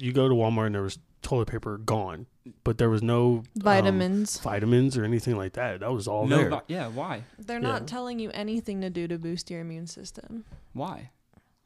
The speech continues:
Speaker 1: And then since I, it's back to why I think they just wanna, <laughs> they want you to die in a sense, 'cause it's easier to deal with.
Speaker 3: It's
Speaker 1: Because if
Speaker 3: stupid.
Speaker 1: you had a mass of people say, "Fuck no,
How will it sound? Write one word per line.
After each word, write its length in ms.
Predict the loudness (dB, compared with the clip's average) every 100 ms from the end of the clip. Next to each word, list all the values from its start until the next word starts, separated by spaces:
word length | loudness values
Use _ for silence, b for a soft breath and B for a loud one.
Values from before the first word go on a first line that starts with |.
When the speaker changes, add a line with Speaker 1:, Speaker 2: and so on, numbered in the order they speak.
| _ _ _ _ -4
Speaker 1:
And 100 | 0
then 160 | 0
since 280 | 0 -2 -2
I, 160 | -4 -6 -6
it's 260 | -8 -8
back 240 | -4 -2 -2
to 200 | -6 -4
why 240 | 0 0
I 40 | -2
think 240 | -6 -6
they 100 | -4
just 240 | -2 -2
wanna, 180 | -2 -2 -8
<laughs> 80 | 0
they 120 | 4
want 240 | 6 4
you 60 | 4
to 100 | 0
die 260 | 0 0 0
in 100 | -2
a 40 |
sense, 300 | -2 -4 -6
'cause 300 | -6 -6 -6
it's 140 | -10 -4
easier 420 | -2 -2 -6 -8 b b b b -8
to 80 | 2
deal 240 | 4 4
with. 320 | 2 -2 -6 _ -20
Speaker 3:
It's 220 | -14 2
Speaker 1:
Because 240 | 6 8 8
if 60 |
Speaker 3:
stupid. 60 | 8 6
Speaker 1:
you 60 | 6
had 100 | 4
a 40 |
mass 380 | 4 2 2 -2
of 100 | -4
people 480 | -4 -4 -6 -8 -14 b b b b b b -4
say, 520 | 0 2 2 -2 -6 -14
"Fuck 360 | -2 0 2
no, 420 | 2 4 4 0